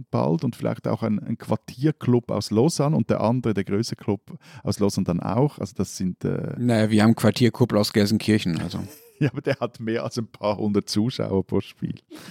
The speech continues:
Speaker 1: Und der Punkt, aber wieso das diese Liga größer gemacht wurde, ist einfach vor allem,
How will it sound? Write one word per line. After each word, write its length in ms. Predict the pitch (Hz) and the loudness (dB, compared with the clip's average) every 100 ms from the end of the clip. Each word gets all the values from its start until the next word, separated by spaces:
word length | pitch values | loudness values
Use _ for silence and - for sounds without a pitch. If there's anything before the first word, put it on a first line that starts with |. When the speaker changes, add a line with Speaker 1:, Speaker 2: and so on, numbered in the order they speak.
| 170 180 165 | -16 -6 -6
Speaker 1:
Und 320 | - 131 131 - - - | 0 0 0 -8 -16 -10
der 140 | - 135 | 0 0
Punkt, 400 | - 240 240 170 | 4 2 2 -4
aber 140 | 147 | -4
wieso 160 | 143 147 | -6 -6
das 100 | 131 | -6
diese 240 | 139 127 | -8 -6
Liga 220 | 131 139 | -2 -2
größer 320 | 120 123 170 | 2 2 2
gemacht 400 | - 139 131 - | 0 0 0 0
wurde, 160 | 120 117 | 0 0
ist 120 | - | -2
einfach 200 | 117 - | -4 -4
vor 180 | - 107 | -8 -4
allem, 240 | 110 110 | -2 -4